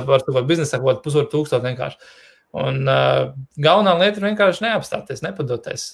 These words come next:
jo visām lietām ir iespējas atrast kaut kādas risinājumus, un, ā, visam var iziet cauri. Un, un, ā, ļoti daudz ir tādu, kas sāk un beidz, tāpēc, kad, ā, viņi vienkārši padodās. Tie, kas nepadodās, ā,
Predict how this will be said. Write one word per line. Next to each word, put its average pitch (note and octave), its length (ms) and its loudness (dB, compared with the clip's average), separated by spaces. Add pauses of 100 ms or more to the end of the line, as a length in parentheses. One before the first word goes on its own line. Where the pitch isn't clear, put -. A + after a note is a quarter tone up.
jo C3+ 140 2 (420)
visām C#3+ 380 -2
lietām D3+ 340 0
ir C#3 80 -2
iespējas C3+ 380 -2
atrast D3+ 400 -8
kaut C3+ 160 -2
kādas B2 400 0 (100)
risinājumus, B2+ 720 -6 (100)
un, B2+ 60 -8 (100)
ā, B2+ 160 -4
visam C3+ 240 -4
var C3 140 0
iziet C3 260 -2
cauri. C#3 380 -2
Un, - 20 -12 (640)
un, B2+ 240 -2 (100)
ā, B2+ 140 2 (100)
ļoti D#3 240 6
daudz C#3 300 4
ir - 80 -2
tādu, C3 180 0
kas - 160 -6
sāk C#3+ 300 0
un B2+ 100 -8
beidz, A#3+ 380 2 (180)
tāpēc, C3 380 -6
kad, B2 180 -4
ā, C3 220 6
viņi D3+ 180 -4
vienkārši E3+ 240 0
padodās. C#3 460 -2 (420)
Tie, C#3 160 -2
kas - 160 -14
nepadodās, F#3+ 600 0 (260)
ā, B2+ 80 -6